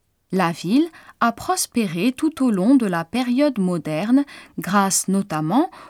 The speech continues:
au dynamisme de son port de pêche et au commerce des lanternes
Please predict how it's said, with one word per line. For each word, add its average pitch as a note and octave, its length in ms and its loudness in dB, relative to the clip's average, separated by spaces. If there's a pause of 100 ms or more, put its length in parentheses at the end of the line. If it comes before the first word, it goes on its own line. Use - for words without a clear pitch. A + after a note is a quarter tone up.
(140)
au G3+ 140 4
dynamisme D4 800 4
de F3+ 160 -2
son D#3+ 240 -2
port D4+ 260 0
de G3 160 -4
pêche F3 480 -4 (440)
et D#4+ 140 4
au B3+ 100 4
commerce F#3 640 -2
des E3 140 -2
lanternes F#3 680 0